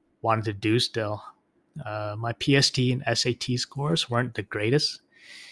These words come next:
If I remember right, this was, like, one of the first year or the year after they added writing to the S A T test. And I remember,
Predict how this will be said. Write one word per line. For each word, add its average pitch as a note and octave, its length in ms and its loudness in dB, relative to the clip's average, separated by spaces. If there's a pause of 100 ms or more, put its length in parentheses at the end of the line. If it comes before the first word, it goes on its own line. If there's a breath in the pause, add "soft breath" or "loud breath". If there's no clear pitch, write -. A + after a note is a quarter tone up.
(500 loud breath)
If - 120 -8
I B2 60 6
remember C#3 340 8
right, F3+ 280 8
this - 180 0
was, B2+ 200 2
like, B2 180 0 (240)
one C#3 200 2
of F3+ 60 6
the F#3 80 4
first - 640 2
year F3 420 6
or C#3+ 60 4
the B2 100 0
year C#3 300 4
after D3 500 6
they C3+ 300 0 (640)
added C3 460 6
writing A2 520 2
to A#2 140 -6
the A#2+ 80 -4
S A2 160 -4
A G#2+ 80 -4
T - 240 -8
test. - 440 -8 (120)
And A#2 260 -10
I C3 80 2
remember, B2 680 4